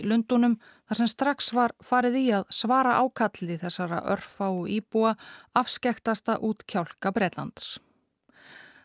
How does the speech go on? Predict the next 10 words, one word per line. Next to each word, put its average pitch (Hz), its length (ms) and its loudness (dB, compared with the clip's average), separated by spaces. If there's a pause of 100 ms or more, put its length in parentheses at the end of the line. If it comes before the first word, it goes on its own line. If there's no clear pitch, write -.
Það 220 160 0
var 233 240 4
breskt 269 480 0
herskip - 480 -4
sem 190 240 -2
laðist 208 400 2
að 196 140 -2
bryggju 233 420 2
á 214 80 2
Hirtu 233 440 0